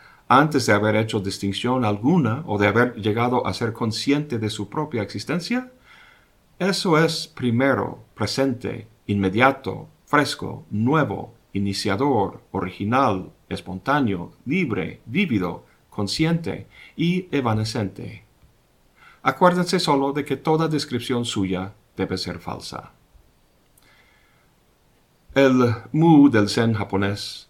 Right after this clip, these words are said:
la experiencia pura de Nishida y la categoría de la primeridad en Peirce parecen todos referirse a la realidad como unitaria y no dual,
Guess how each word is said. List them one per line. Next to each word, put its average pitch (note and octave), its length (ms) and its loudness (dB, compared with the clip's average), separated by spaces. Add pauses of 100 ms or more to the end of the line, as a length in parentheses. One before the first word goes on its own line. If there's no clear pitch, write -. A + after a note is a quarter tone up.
la G2+ 100 -2
experiencia A2+ 480 0
pura C3 240 -2
de A2 120 -2
Nishida A#2 520 0 (300)
y C#3+ 100 2
la C#3 120 2
categoría C3+ 540 -2
de D3+ 100 0
la A2+ 120 0
primeridad G2+ 560 0
en G2 100 -2
Peirce A#2 500 -2 (240)
parecen F3+ 440 2
todos C#3+ 420 -2
referirse A#2+ 640 -2
a G2+ 100 -4
la G2 140 0
realidad G2 540 -2
como G2+ 360 -2 (280)
unitaria A2+ 840 2
y B2 80 0
no G#2 240 2
dual, E2+ 500 -4